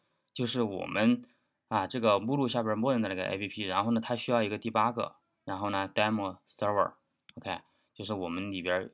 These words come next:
引用了一个包 debug，还有一个是 server 那个，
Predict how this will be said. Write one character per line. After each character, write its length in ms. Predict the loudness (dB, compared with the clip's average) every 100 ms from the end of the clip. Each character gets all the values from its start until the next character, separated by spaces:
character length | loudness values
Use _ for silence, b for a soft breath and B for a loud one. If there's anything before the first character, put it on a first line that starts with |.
| -10
引 160 | -8
用 180 | -6 -4
了 140 | -4 -4
一 40 |
个 60 | -2
包 260 | 2 2
debug， 480 | 0 -4 -2 0 -2
还 220 | -6 -10
有 140 | -8 -8
一 80 | -10
个 120 | -12
是 120 | -14
server 400 | -6 -4 -2 -4
那 120 | -8
个， 140 | -12